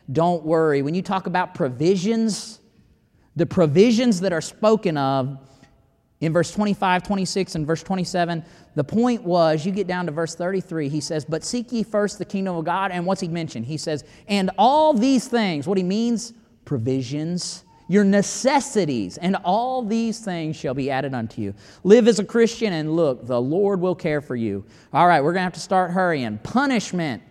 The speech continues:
A lot of people worry about eternal punishment. And I'll tell you what, if there is one worry that I believe is a valid worry, punishment. And the only reason it's a valid worry is because you have to know within yourself that you haven't done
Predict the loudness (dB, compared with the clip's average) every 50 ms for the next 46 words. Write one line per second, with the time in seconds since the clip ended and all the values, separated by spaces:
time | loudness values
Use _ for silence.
0 | _ _ _ _ _ _ _ _ _ 2 2 4 4 2 4 4 4 4 6 6
1 | 6 6 4 4 4 2 2 2 2 2 2 0 -2 -2 -4 -6 -4 -2 -2 0
2 | 0 0 2 4 4 4 4 2 0 -2 -2 -4 -6 -4 -4 -4 -4 -2 -2 0
3 | 2 4 6 6 6 4 4 2 0 2 2 2 2 0 -2 -2 -2 0 0 0
4 | 2 2 2 2 2 0 0 -2 -2 0 2 2 2 0 -2 -6 -6 -4 -4 -4
5 | -2 -4 -2 -2 0 0 2 0 0 -2 -4 -8 -16 -20 -20 _ -16 -8 0 4
6 | 6 6 6 6 4 0 -6 -8 -6 -6 -6 -8 -10 -12 -18 _ _ _ _ _
7 | _ _ -8 -2 0 2 4 4 2 2 0 0 2 2 4 4 4 4 4 4
8 | 4 4 4 4 4 2 0 0 -2 -2 -2 0 0 0 0 0 0 0 0 0
9 | 2 2 0 0 0 -4 -4 0 0 0 0 0 2 2 2 2 0 -2 -4 -2
10 | -2 -2 -2 0 2 2 4 4 6 4 4 4 2 2 2 2 0 -2 -4 -4
11 | -2 -2 -2 -2 -2 -4 -4 -4 -2 0 0 2 2 0 0 -2 -4 -6 -4 -2
12 | 0 2 2 4 2 2